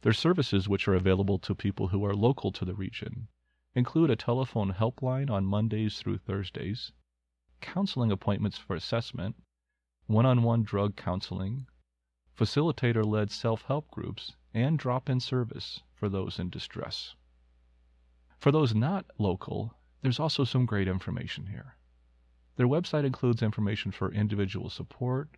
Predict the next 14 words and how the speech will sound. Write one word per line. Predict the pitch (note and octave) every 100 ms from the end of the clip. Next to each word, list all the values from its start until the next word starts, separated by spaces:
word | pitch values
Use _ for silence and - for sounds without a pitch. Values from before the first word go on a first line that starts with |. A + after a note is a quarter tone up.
| -
family | - G2 G#2+ A2+
support, | - G#2 A#2+ A#2+ B2 -
professionals, | G2+ - B2 - B2+ C3 C3+ - - _ _
older | A2+ C#3 D#3
people, | - B2+ B2+ C3+ C#3 - _ - _ _ -
and | C3+ F3 C3
education | C3 B2 C3+ B2 B2
on | G2
coping | G2 - C#3 C3+
strategies, | C3+ - B2+ B2+ - B2+
sleeping | - - A#2 A#2+ A2+
problems, | A2+ A2+ A2 A2+ -
and | E2
others. | F2 - - -